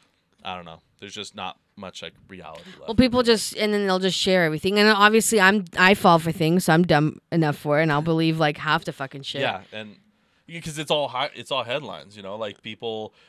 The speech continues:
Speaker 1: like, it's all quick
Speaker 2: But
Speaker 1: now, right?
Speaker 2: sometimes it's like, it's so, like, it just sounds so believable.
Speaker 1: Oh, of course,
Speaker 2: You know,
Speaker 1: yeah,
Speaker 2: or it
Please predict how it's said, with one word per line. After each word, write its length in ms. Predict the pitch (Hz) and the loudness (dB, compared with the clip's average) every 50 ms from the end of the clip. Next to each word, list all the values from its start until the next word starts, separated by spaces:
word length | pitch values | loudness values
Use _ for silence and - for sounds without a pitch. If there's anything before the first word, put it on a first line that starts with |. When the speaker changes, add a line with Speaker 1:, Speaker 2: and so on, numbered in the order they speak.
| _ - | _ -8
Speaker 1:
like, 160 | 113 113 127 | -8 -6 -6
it's 140 | 123 - - | -8 -6 -4
all 140 | 135 135 | -4 -4
quick 300 | 127 - _ - 180 185 - | -4 -6 _ -8 -8 -8 -2
Speaker 2:
But 80 | 262 | 2
Speaker 1:
now, 60 | 262 294 | 2 2
right? 80 | 294 | 2
Speaker 2:
sometimes 520 | - - 320 320 320 - 330 330 320 302 277 | 4 2 2 2 2 -2 -4 -4 -4 -4 -6
it's 200 | 277 214 - 269 | -6 -6 -2 0
like, 240 | 262 240 240 208 | 0 0 0 -2
it's 160 | 240 254 202 - | -4 -8 -8 -8
so, 300 | - - - 254 254 262 | -8 -6 -6 -4 -4 -4
like, 400 | 262 254 240 220 202 196 185 - _ | -4 -4 -4 -4 -4 -4 -8 -10 _
it 120 | 233 233 - | -10 -8 -6
just 360 | - 247 240 - - - - _ _ _ | -6 -4 -4 -4 -6 -8 -10 _ _ _
sounds 500 | _ - - - - 233 220 214 208 208 | _ -10 -8 -2 0 2 2 2 0 -2
so 220 | - - 220 208 208 | -4 -2 0 0 0
believable. 800 | 196 202 202 196 180 180 196 202 214 214 233 254 285 339 349 _ _ _ _ _ - - | -2 -4 -4 -2 -2 -2 -2 -4 -4 -2 -2 -2 -2 -2 -6 _ _ _ _ _ -8 -4
Speaker 1:
Oh, 160 | - 165 147 | -2 -2 0
of 100 | - - - | -2 -4 -8
course, 220 | - 131 113 - 208 | -10 -10 -6 -4 0
Speaker 2:
You 60 | 233 | 4
know, 120 | 233 226 | 6 6
Speaker 1:
yeah, 60 | 233 | 6
Speaker 2:
or 40 | 233 | 6
it 40 | 233 | 6